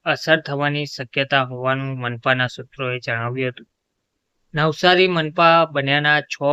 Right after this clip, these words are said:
મહિના થયા બાદ આજુબાજુમાં આવેલ બાર થી વધુ ગામોનો સમાવેશ થઈ ગયો છે, જેને લઈ આ પંચાયતમાં કામ કરતા કર્મચારીઓની નોકરી બાબતે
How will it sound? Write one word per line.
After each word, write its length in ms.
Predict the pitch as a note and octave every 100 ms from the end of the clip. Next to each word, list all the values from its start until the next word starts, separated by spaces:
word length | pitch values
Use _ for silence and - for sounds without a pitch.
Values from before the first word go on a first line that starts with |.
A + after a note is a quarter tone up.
| D3+
મહિના 380 | C#3+ B2 B2+ C3
થયા 400 | - - C3 B2+
બાદ 280 | B2+ C3 A2+ _ _ _ _ _ _ _ -
આજુબાજુમાં 720 | D#3 D3+ F#3 F3+ E3+ F3 F3+
આવેલ 340 | D#3 E3+ E3 D#3
બાર 260 | C#3 C3
થી 200 | B2 D#3
વધુ 280 | C3+ B2 C#3
ગામોનો 440 | C3 A#2+ B2+ C3+
સમાવેશ 640 | C3+ C3 A#2+ B2 C3+ - -
થઈ 140 | C3
ગયો 240 | C3+ C#3
છે, 220 | C#3+ - - _ _ _ _ _ _ _ _ -
જેને 260 | E3 F#3
લઈ 340 | F#3 F#3+ F#3 - -
આ 140 | D#3+
પંચાયતમાં 680 | E3 D#3+ D3 D#3+ D#3+ D#3+ D#3+
કામ 260 | - C3+ C#3
કરતા 320 | C#3+ - C#3+
કર્મચારીઓની 840 | C#3+ C3 C3+ C3 C3+ C#3 C#3 C#3
નોકરી 380 | C3 B2 E3 D3
બાબતે 500 | D3 C#3 D3+ D#3+